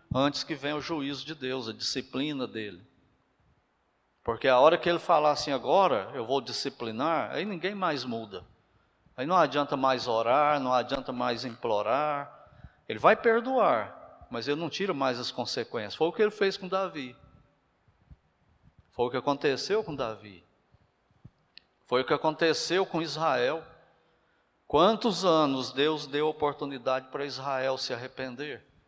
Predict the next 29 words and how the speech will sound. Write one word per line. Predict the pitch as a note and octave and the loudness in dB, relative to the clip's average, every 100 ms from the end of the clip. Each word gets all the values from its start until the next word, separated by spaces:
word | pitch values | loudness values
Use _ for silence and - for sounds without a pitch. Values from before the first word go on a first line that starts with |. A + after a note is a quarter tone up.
| - _ _ | -20 _ _
E | A#2+ | -4
o | |
pecado | - C#3+ - D3+ D#3 | 0 2 6 6 6
de | E3 | 0
Israel | D3 D#3 D#3 D#3 G3 | 0 4 6 8 6
não | B3+ D4 | 4 -2
foi | - F3 | 2 4
adultério, | E3 D3 C#3 - B2 D3 B2+ A#2 A2+ A2+ A#2+ | 4 2 -2 2 2 2 0 -2 -4 -8 -2
coisa | B2+ C#3 B2+ A2+ | 4 4 4 -2
assim. | - A#2+ G#2+ F2+ _ _ _ _ _ _ _ - | -6 -8 -10 -16 _ _ _ _ _ _ _ -8
E | |
Deus | G#2+ C3 D#3 | 2 4 4
compara | - G3+ G#3 - E3+ G3+ F#3 | 6 6 6 6 6 8 4
o | D#3 | 2
pecado | D3+ D3 C#3 C3+ A#2 | 0 0 0 0 0
de | |
Israel | C3 A#2+ C3+ B2+ C3 | -8 -2 2 4 4
com | - F3+ | 2 -2
o | F#3 | -2
adultério. | F3+ G#3+ - C3+ - - - _ _ _ _ _ _ _ _ _ _ _ _ | -4 -6 -2 0 -2 -8 -20 _ _ _ _ _ _ _ _ _ _ _ _
Mas | A#2+ A2+ | -6 -4
foi | - E3 | 4 4
o | D#3 | 4
quê? | - F#3+ | 2 0
Frieza | F#3 F3+ D3 D3+ F#3+ F#3 C3 | 0 -2 0 2 2 0 -2
espiritual, | A#2+ - C#3+ C#3 C3+ B2 A2+ G2 F2 - _ | -4 -4 -6 -8 -8 -6 -4 -4 -8 -16 _
banalização | A2 D3 D#3 D3+ C#3 D3 C3 - D3 | 2 4 4 0 4 4 4 0 -2
dos | C3 B2+ - | -2 -6 -4
cultos, | C3+ D3+ C3 - - - | -2 -2 -4 -8 -12 -12